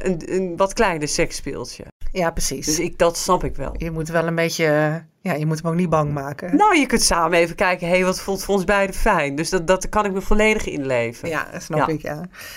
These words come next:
Speaker 2: Hey, tot slot, ehm, is er, bestaat eigenlijk onderzoek, eh, over hoe, eh, hoe wij, eh, een, een orgasme beleven met of zonder tooi? Is dat een, is dat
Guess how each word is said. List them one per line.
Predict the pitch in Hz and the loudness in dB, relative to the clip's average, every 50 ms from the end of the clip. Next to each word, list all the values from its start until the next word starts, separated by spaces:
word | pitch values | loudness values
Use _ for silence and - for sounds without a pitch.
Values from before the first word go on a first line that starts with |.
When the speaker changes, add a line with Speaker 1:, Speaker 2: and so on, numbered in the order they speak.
| - - - | -20 -12 -2
Speaker 2:
Hey, | - 180 185 190 190 | 2 2 2 2 2
tot | - - - - | -2 -10 -10 -6
slot, | - 240 233 226 226 - - _ - - | 2 2 2 2 2 -6 -8 _ -8 -4
ehm, | - - 143 190 196 190 | -2 -2 0 0 -2 -4
is | - - 240 - - | -2 -2 -2 -2 0
er, | 240 226 - | -4 -4 -2
bestaat | - - - 170 262 | -2 0 0 0 2
eigenlijk | - 233 190 - - 240 | 0 -2 -2 2 2 4
onderzoek, | 247 254 220 - 220 214 196 - - - - - - - - - | 4 4 4 4 4 2 2 -2 -6 -8 -10 -14 -18 -20 -20 -6
eh, | - - 98 190 185 | -2 2 4 6 6
over | 190 190 185 - 196 185 | 6 6 4 4 2 4
hoe, | 175 180 190 196 190 180 180 | 6 6 6 6 6 6 6
eh, | 180 175 175 175 175 175 - - - - - | 8 8 8 8 6 4 4 0 -6 -10 -8
hoe | - - - 165 175 180 170 | -10 -10 -6 -4 -4 -2 2
wij, | 170 165 156 151 151 151 151 151 151 151 151 | 4 4 4 4 4 4 2 2 0 0 0
eh, | 151 156 156 160 - - | -2 -2 -4 -6 -8 -10
een, | - - - - - 170 - | -10 -10 -8 -8 -8 -10 -6
een | - 185 175 | -6 -4 0
orgasme | - 160 - - 196 196 - 185 160 | 0 2 2 2 2 0 0 -2 -2
beleven | 156 156 151 151 147 151 151 - - | -2 0 0 0 0 2 4 4 4
met | 151 151 - | 4 4 0
of | 151 151 | -4 -10
zonder | - - 165 156 151 147 | -10 -10 -8 -6 -6 -6
tooi? | - - 170 196 214 | -6 -6 -6 -6 -6
Is | 220 - | -6 -8
dat | - 180 | -8 -6
een, | 185 170 160 156 156 | -6 -6 -4 -6 -8
is | 175 - | -8 -10
dat | - - - - - _ | -10 -12 -12 -14 -20 _